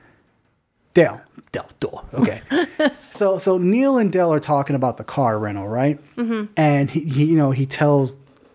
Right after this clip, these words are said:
Speaker 1: Neil, Dale tells Neil that, like, he rented the car and his, and Neil, Neil's name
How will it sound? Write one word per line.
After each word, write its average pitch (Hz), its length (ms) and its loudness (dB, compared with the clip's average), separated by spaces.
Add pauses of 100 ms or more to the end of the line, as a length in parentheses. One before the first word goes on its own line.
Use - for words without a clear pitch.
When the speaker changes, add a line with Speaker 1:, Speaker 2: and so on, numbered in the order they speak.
(160)
Speaker 1:
Neil, 139 580 2 (160)
Dale 175 220 2
tells 156 220 2
Neil 143 220 4
that, 120 160 -4
like, 123 180 0
he - 100 -16
rented 151 180 2
the 156 60 -2
car 131 260 -2
and 113 120 -4
his, 117 200 -6 (140)
and 127 300 2 (380)
Neil, 131 480 0
Neil's 139 520 2 (100)
name 147 640 0